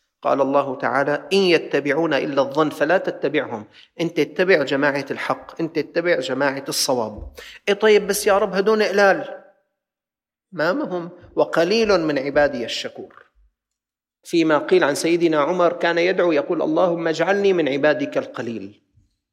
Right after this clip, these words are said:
يريد أن يكون مع أهل الخير وأهل الحق. قال الله تعالى: "إن ربك هو أعلم من يضل عن سبيله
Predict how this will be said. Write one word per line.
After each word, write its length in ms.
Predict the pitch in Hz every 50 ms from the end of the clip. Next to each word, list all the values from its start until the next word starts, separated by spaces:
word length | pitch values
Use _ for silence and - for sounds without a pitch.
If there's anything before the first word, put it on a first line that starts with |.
| _
يريد 360 | 147 147 160 196 269 247 175 165
أن 120 | 170 160
يكون 460 | 151 147 156 - 185 190 185 180 - - - - _ _
مع 240 | - 131 123 - -
أهل 200 | 147 139 143 139
الخير 440 | 131 - - - 151 143 - 123 120
وأهل 260 | 123 123 - 113 107
الحق. 320 | 101 - - - - - - _ _ _ _ _ _ _ _ _ _ _ _ - - - - - - - _ -
قال 200 | 139 135 139 143
الله 320 | 143 143 147 143 139 147
تعالى: 420 | 131 - 123 135 139 135 139 135 -
"إن 180 | 165 151 139 131
ربك 580 | 123 135 143 143 139 151 135 135 143 135 139 - - - - -
هو 200 | - 156 156 143
أعلم 640 | 143 147 - 190 190 - 156 147 143 139 131 127 127 127
من 80 | 131
يضل 520 | 127 120 123 120 117 131 147 143 131 123 117
عن 180 | 101 110 117
سبيله 800 | 113 - - 120 117 127 123 123 123 143 135 151 151 151 151 151